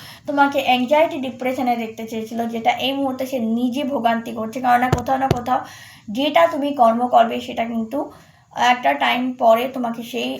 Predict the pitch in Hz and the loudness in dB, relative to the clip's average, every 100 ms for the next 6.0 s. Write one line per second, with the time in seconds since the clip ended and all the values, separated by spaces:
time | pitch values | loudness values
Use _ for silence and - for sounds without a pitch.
0 | - 220 220 - 226 226 277 - - - | 0 0 0 0 -2 0 -4 -4 -14 -20
1 | _ _ _ _ _ 247 226 220 214 240 | _ _ _ _ _ 4 6 6 4 0
2 | 254 254 294 311 254 240 285 226 220 214 | -4 -2 -2 -2 -4 -2 -4 -4 -6 -2
3 | 214 208 233 233 269 269 269 294 - 277 | -2 -4 -8 -10 -6 -4 -2 -4 -4 -4
4 | 254 220 - 247 233 247 254 233 220 226 | -4 -6 0 2 2 0 0 2 2 2
5 | 302 - 233 226 233 285 - 214 233 | 2 0 -2 -2 0 0 2 0 -2